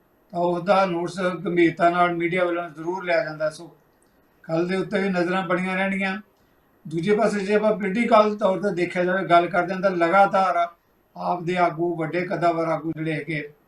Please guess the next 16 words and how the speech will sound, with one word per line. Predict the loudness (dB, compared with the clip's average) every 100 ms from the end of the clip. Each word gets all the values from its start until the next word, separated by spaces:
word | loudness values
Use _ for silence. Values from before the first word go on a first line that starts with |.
| _ _ _ -10
ਅਕਾਲੀ | 0 2 2 2
ਦਲ, | 2 2 -6 -10 _ _ -2
ਬਿਕਰਮ | 0 0 0
ਮਜੀਠੀਆ, | 0 0 -2 -2 -6 _ _ _ -4
ਲਗਾਤਾਰ | 0 6 8 8 6 4 2
ਉਹਨਾਂ | -4 -8
ਤੇ | -8 -8 -8 -10 _ -18
ਇਸ | -12
ਮੁੱਦੇ | -8 -4 -4
ਨੂੰ | -2
ਲੈ | -4
ਕੇ | -2 -2 -2
ਹਮਲਾ | -2 0 0
ਕਰ | 2 -2 0
ਰਹੇ | 0
ਆ। | -2